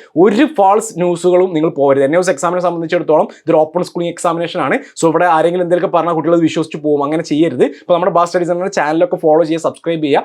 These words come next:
നമ്മുടെ Telegram ഗ്രൂപ്പിൽ ജോയിൻ ആവുക. അപ്പൊ നിങ്ങൾക്ക് എല്ലാ അപ്ഡേറ്റ്സും എൻ എസ്-ിന്റെ അപ്ഡേറ്റ്സുകൾ, ഒഫീഷ്യൽ ആയിട്ടുള്ള അപ്ഡേറ്റ്സുകൾ ഒരു തെറ്റുമില്ലാതെ തന്നെ നമ്മൾ നിങ്ങളിലൂടെ എത്തിക്കാൻ ശ്രമിക്കാറുണ്ട്. So ആ ഒരു കാര്യം മാത്രം നിങ്ങൾ ഫോളോ ചെയ്യുക. നമുക്ക് ഇങ്ങനെ തെറ്റിദ്ധാരണകൾ വരുമ്പോൾ കുട്ടികൾക്ക് അത് പ്രയാസം. ഇപ്പം ഈ ഒരു ഡേ-,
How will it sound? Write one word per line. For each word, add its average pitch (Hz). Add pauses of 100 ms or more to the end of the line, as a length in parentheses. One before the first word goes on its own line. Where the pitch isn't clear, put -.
(140)
നമ്മുടെ 156
Telegram 170
ഗ്രൂപ്പിൽ 175
ജോയിൻ 165
ആവുക. 143
അപ്പൊ 147
നിങ്ങൾക്ക് 160
എല്ലാ 247
അപ്ഡേറ്റ്സും 160
എൻ 160
എസ്-ിന്റെ 233
അപ്ഡേറ്റ്സുകൾ, 160 (180)
ഒഫീഷ്യൽ 240
ആയിട്ടുള്ള 196
അപ്ഡേറ്റ്സുകൾ 160 (200)
ഒരു 226
തെറ്റുമില്ലാതെ 170
തന്നെ 165
നമ്മൾ 151
നിങ്ങളിലൂടെ 139
എത്തിക്കാൻ 139
ശ്രമിക്കാറുണ്ട്. 135
So 240 (260)
ആ 190
ഒരു 202
കാര്യം 175
മാത്രം 170
നിങ്ങൾ 151 (160)
ഫോളോ 160
ചെയ്യുക. 135
നമുക്ക് 170
ഇങ്ങനെ 185
തെറ്റിദ്ധാരണകൾ 175
വരുമ്പോൾ 175
കുട്ടികൾക്ക് 170
അത് 175 (240)
പ്രയാസം. 151
ഇപ്പം 175
ഈ 175
ഒരു 196
ഡേ-, 190